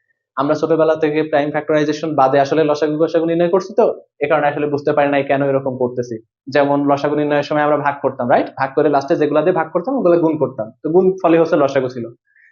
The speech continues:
তো আমাদের কোশ্চেন ছিল যে কেন এই গুণ করলে লসাগু পাওয়া যায়, রাইট? অথবা আপনি বলতে পারেন গসাগুর কথা, যেখানে, আহ, আপনি ভাগ করতেছেন এবং ভাজকটা হচ্ছে অ্যান্সার, রাইট?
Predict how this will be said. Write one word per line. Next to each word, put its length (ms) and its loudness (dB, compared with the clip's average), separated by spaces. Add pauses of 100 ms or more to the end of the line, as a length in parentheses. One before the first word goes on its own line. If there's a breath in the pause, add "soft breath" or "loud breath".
(120)
তো 380 4
আমাদের 420 2
কোশ্চেন 380 0
ছিল 300 2
যে 380 4
কেন 320 2
এই 120 4
গুণ 220 0
করলে 220 2
লসাগু 360 0
পাওয়া 240 2
যায়, 180 -8 (560)
রাইট? 220 2 (380)
অথবা 300 2
আপনি 160 0
বলতে 200 0
পারেন 220 0
গসাগুর 380 0
কথা, 280 0
যেখানে, 520 -4 (360)
আহ, 320 4
আপনি 400 2
ভাগ 300 0
করতেছেন 540 2
এবং 340 -2
ভাজকটা 460 0
হচ্ছে 260 -2
অ্যান্সার, 420 -2 (540)
রাইট? 220 2